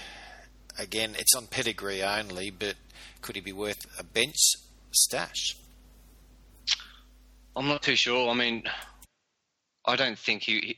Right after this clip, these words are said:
Speaker 2: I mean, now that Chris Gr-, Griswold's been released, hasn't he? So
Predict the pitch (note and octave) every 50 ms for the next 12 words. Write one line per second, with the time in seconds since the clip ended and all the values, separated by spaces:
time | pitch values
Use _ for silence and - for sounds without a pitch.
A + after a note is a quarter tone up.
0 | - - A2 A#2 A#2 A2+ G#2+ G#2+ G2+ - - _ _ _ - A#2 B2+ C3 A#2+ G#2+
1 | G2 - - _ - - - - - A2+ - - - A2+ A2 - G2+ - A2 G#2+
2 | A2+ B2 A#2 - A2+ G2 F#2 F#2 F#2+ - G#2 G2 F#2+ F2+ F2+ F2 F#2+ B2 C3 A#2+
3 | - - A#2 A#2 A2 A#2+ G#2+ F#2+ F#2 - - G2+ G2 F#2+ F#2+